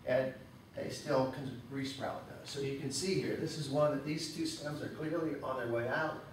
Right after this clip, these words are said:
but you can see the root, root sprouts coming up around the base of that already. Now those root sprouts can grow up, and, uh, they can get some size on them, um, but inevitably they're going to get the blight again, right? So there's no,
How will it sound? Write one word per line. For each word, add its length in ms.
but 120
you 80
can 120
see 180
the 100
root, 320
root 160
sprouts 440
coming 240
up 260
around 320
the 60
base 400
of 160
that 120
already. 320
Now 120
those 200
root 160
sprouts 360
can 160
grow 220
up, 280
and, 260
uh, 300
they 140
can 100
get 180
some 240
size 520
on 200
them, 160
um, 380
but 400
inevitably 560
they're 200
going 220
to 60
get 180
the 60
blight 280
again, 300
right? 160
So 140
there's 260
no, 280